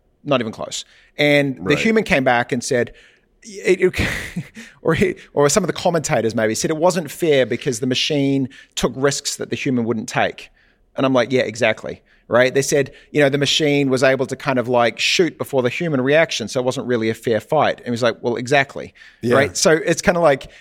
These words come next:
Speaker 1: you have tanks and horses, and you're like, "Well, it's not really fair. Obviously, the tank is gonna be faster because it's not a horse."
Speaker 2: Yeah.
Speaker 1: And
Speaker 2: And
Speaker 1: so
Speaker 2: you don't have to feed a tank and
Speaker 1: Right.
Speaker 2: blah,
Speaker 1: And so,
Speaker 2: blah,
Speaker 1: look,
Speaker 2: blah.
Speaker 1: you know, you don't need to put a human in these machines. They can take risks. You don't have body counts associated with them. They've got higher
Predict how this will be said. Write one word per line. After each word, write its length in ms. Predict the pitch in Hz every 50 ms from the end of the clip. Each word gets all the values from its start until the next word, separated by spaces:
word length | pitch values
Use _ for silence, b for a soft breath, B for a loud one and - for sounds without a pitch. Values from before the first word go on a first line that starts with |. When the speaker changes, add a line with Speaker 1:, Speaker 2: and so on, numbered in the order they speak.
| B B -
Speaker 1:
you 80 | 143
have 180 | 147 160 139 -
tanks 420 | - - 175 147 143 139 127 -
and 80 | 131 123
horses, 480 | - 170 180 180 170 - - 123 101
and 100 | 117 123
you're 100 | 123 123
like, 180 | 120 120 123 120
"Well, 140 | 131 143 135
it's 100 | 135 - -
not 100 | 165 131
really 140 | 127 123
fair. 280 | 113 - - 143 131 117
Obviously, 380 | 107 120 131 139 131 - - 127
the 80 | 101 113
tank 300 | - - 117 113 104 123
is 80 | 107
gonna 140 | - 123 113
be 80 | 101 110
faster 480 | - - 113 117 117 117 - - 107 101
because 440 | 101 107 - - 104 101 - - -
it's 220 | 113 113 - - - - - _ -
not 180 | 123 120 113
a 60 | 110
horse." 380 | 104 135 135 98 - - - - B B B B B
Speaker 2:
Yeah. 140 | 113 117 117
Speaker 1:
And 100 | 92 87 - _ _ -
Speaker 2:
And 80 | - 117
Speaker 1:
so 120 | 117 139
Speaker 2:
you 60 | 120 127
don't 100 | 123 127
have 140 | 127 110
to 100 | - 110
feed 240 | - - 127 120 110 107
a 60 | 104
tank 460 | _ - - 113 104 101 98 - -
and 160 | 101 95 98 101
Speaker 1:
Right. 220 | 170 170 175 180
Speaker 2:
blah, 40 | 180
Speaker 1:
And 60 | 190
so, 160 | - 220 202 190
Speaker 2:
blah, 80 | 180 175
Speaker 1:
look, 80 | 175
Speaker 2:
blah. 80 | - - - -
Speaker 1:
you 140 | 147 180 180
know, 160 | 156 135 127 131 131 131 131 -
you 180 | 139 151 160 156
don't 180 | 151 143 143
need 80 | 139 131
to 60 | 127
put 140 | - - 131
a 40 | 120
human 320 | - - - 196 185 160
in 60 | 135 117
these 180 | 113 104 -
machines. 500 | 113 104 - - 113 104 107 107 - -
They 140 | - 117 113
can 120 | - 139
take 240 | 120 - 139 123 113 -
risks. 500 | 123 143 147 139 - - - - - -
You 80 | 117 104
don't 240 | 107 107 - -
have 280 | - 107 113 104 98 -
body 260 | - 135 143 139 131
counts 280 | - - 127 113 107 -
associated 480 | - - - 113 107 101 - 117 110 107
with 80 | 110 107
them. 140 | 110 107 104
They've 120 | 104 98
got 120 | 104 104
higher 520 | - - - - 110 110 110 107 107 107